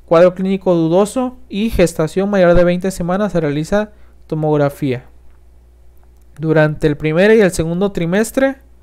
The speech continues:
el ultrasonido abdominal es el método de elección. ¿Sale? Entonces, ya vimos este caso clínico, espero que ya les quede, ya son dos casos clínicos que vemos así.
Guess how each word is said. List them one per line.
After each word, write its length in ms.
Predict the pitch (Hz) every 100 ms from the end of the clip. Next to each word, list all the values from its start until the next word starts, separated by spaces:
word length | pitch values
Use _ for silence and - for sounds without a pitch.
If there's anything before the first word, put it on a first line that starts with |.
| - - - -
el 160 | 156 151
ultrasonido 640 | 147 160 151 156 165 196
abdominal 520 | 185 175 160 185 226
es 260 | 180 160 -
el 100 | 175
método 440 | 165 160 175 170
de 80 | 160
elección. 440 | 131 - - - - - - - - - _ -
¿Sale? 500 | - 156 202 277 - - - _ - - - _ -
Entonces, 880 | 151 147 196 214 214 269 277 - - - _ -
ya 160 | 156 160
vimos 420 | 180 190 185 -
este 280 | 160 160 165
caso 300 | 175 170 170
clínico, 340 | 196 226 226
espero 340 | 190 - 175 170
que 100 | 151
ya 120 | 156
les 180 | 165 -
quede, 300 | 190 202 208
ya 200 | 170 165
son 320 | - 170 165
dos 260 | 180 226 -
casos 340 | 185 180 175
clínicos 400 | 180 190 190 170
que 140 | -
vemos 240 | 175 165 170
así. 340 | 170 208 277